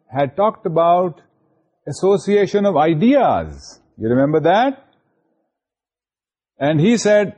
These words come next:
"Ideas become associated because of similarity,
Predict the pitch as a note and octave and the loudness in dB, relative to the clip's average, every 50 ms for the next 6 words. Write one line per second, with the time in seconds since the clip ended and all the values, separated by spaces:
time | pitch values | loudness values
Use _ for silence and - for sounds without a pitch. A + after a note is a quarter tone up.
0 | _ _ _ - C3+ E3 G3 F#3 E3+ G3+ G3+ G3 G3 F3+ D#3 D#3+ F3 - F#3 F3+ | _ _ _ -4 -2 0 0 0 0 2 2 2 0 0 -2 -4 -2 0 0 0
1 | F3 F3+ D#3+ - - F#3+ G#3 G3 - F#3+ G3 F#3+ F#3 F#3 F#3+ F3 D3+ E3 C#3+ D#3+ | 0 0 -2 0 0 0 0 0 0 0 0 0 0 -2 -2 -2 -2 -4 -2 0
2 | F3+ F#3 F#3 F3 F3+ F3+ F3 F3 F3 F3 E3+ C#3 - - - _ _ _ _ _ | 0 0 2 2 2 2 2 4 2 2 0 -2 -6 -16 -20 _ _ _ _ _
3 | _ _ _ _ - - C3 C3+ C#3+ E3 F#3 G3+ G#3+ F#3+ - G3+ G#3+ G#3+ G#3 E3+ | _ _ _ _ -6 -4 -2 0 0 0 0 0 -2 -2 -2 -2 0 0 -2 -4